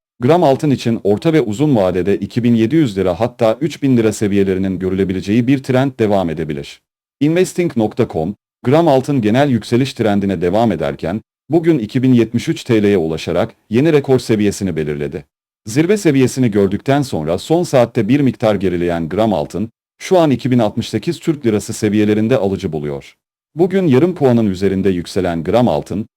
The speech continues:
haftalık bazda yüzde iki virgül beş değer artışıyla yeni zirvesine ulaşmış durumda. Dün Amerika Birleşik Devletleri'nde kişisel tüketim harcamalarının beklentiler doğrultusunda gelmesi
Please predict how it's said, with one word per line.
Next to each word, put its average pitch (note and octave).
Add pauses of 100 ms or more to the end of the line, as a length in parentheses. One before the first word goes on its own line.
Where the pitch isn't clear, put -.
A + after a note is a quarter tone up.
(160)
haftalık E3
bazda A#2+
yüzde G#2+
iki D#3
virgül A#2+
beş C#3
değer A#2
artışıyla F#2+
yeni A2
zirvesine A#2+
ulaşmış F2+
durumda. C#2+ (460)
Dün G3
Amerika D#3
Birleşik A#2+
Devletleri'nde G2+
kişisel E3+
tüketim D#3+
harcamalarının G#2
beklentiler A2
doğrultusunda G2
gelmesi E2+